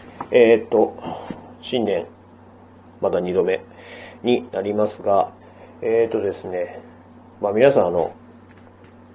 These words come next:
何ですか、新年の抱負、書きます？書きますかね。と、自分は一応毎年、えーっと、目標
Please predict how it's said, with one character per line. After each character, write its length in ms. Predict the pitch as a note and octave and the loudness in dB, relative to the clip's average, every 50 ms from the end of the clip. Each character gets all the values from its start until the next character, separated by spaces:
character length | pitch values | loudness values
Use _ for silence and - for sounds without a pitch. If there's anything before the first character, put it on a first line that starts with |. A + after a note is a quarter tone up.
| - - | -20 -20
何 120 | - - - | -20 -18 -18
で 100 | - - | -18 -18
す 80 | - | -18
か、 160 | - - - - - - - - - - - - - - - - - - - - - - | -20 -20 -20 -20 -20 -20 -20 -20 -20 -20 -20 -20 -20 -20 -20 -20 -20 -20 -20 -20 -20 -20
新 280 | - - - D3 D3 C3 | -14 -8 -4 -2 -2 0
年 220 | A2+ G2 F2+ F2 | 0 0 -2 -4
の 240 | F2 E2+ - - - - - | -6 -8 -8 -8 -10 -8 0
抱 200 | - C3+ B2+ - | 4 4 4 6
負、 300 | - C3+ - - - - - - - - - - - - - - - - - - - - - | 6 4 4 2 0 -12 -20 -20 -20 -20 -20 -20 -20 -20 -20 -20 -20 -20 -20 -20 -20 -20 -20
書 60 | - | -14
き 120 | - - | -6 0
ま 140 | B2 B2 B2 | 2 2 2
す？ 180 | - - - - - - - - - - | 2 0 -6 -8 -8 -12 -20 -20 -20 -20
書 80 | - | -20
き 100 | - - | -12 -6
ま 120 | G#2+ G#2+ G2+ | -4 -4 -4
す 100 | - - | -4 -6
か 100 | - - | -8 -6
ね。 160 | - - - - - - - - - - - - - - - - - - - - - - - - - - | -6 -8 -16 -18 -20 -20 -20 -20 -20 -20 -20 -20 -20 -20 -20 -20 -20 -20 -20 -20 -20 -20 -20 -20 -12 -8
と、 80 | - | -8
自 160 | G#2+ G2+ A2+ A#2 | -8 -4 2 4
分 140 | C#3 D3 | 6 8
は 120 | D3+ D3 D3 | 10 10 8
一 200 | C#3+ C#3+ - C#3+ | 8 6 6 8
応 120 | C#3 C3+ C3 | 8 8 10
毎 240 | B2+ B2+ B2 B2 | 8 8 8 8
年、 560 | B2+ C3 B2 - - B2+ B2+ B2+ B2 - - - - | 6 2 2 2 0 2 4 4 4 4 0 -4 -6
え 240 | G#2+ A2 G#2+ G#2+ G#2 | -4 0 0 0 0
ー 20 | |
っ 40 | - | 0
と、 180 | - G#2 G2 G2 | -2 0 0 0
目 180 | G2 G2 F#2+ | 0 0 -2
標 520 | - - A#2 A2 G#2 G2+ G2+ G2 G2 - | -2 0 2 4 4 6 6 6 4 4